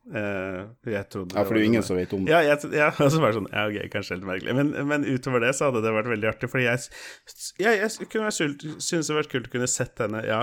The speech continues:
Speaker 1: interagere med main story, men liksom rett utenfor. Sånn at
Speaker 2: Ja.
Speaker 1: det skjer i originalen, vi bare ser det ikke,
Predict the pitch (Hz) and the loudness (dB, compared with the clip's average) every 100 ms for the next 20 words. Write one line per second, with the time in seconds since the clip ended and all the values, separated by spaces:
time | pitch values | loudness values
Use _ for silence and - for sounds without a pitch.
0 | 127 123 113 123 123 113 101 101 113 104 | 0 -4 -2 -2 -2 -2 -2 -2 -2 -2
1 | 110 104 98 - 101 117 117 113 107 120 | -2 -4 -4 -4 -6 -4 -4 -2 -4 -4
2 | 127 120 127 - - - 90 - 156 131 | 0 0 -2 -8 -12 -6 -4 0 0 0
3 | - - - 143 127 - 104 104 - - | -6 -20 -6 -2 -2 -2 0 0 -2 -14
4 | 123 131 - - - 143 226 170 117 123 | -4 -2 0 0 2 2 2 2 0 0
5 | 110 110 220 131 127 104 98 87 80 82 | -2 -2 0 0 2 0 0 -2 -4 -8
6 | 101 | -6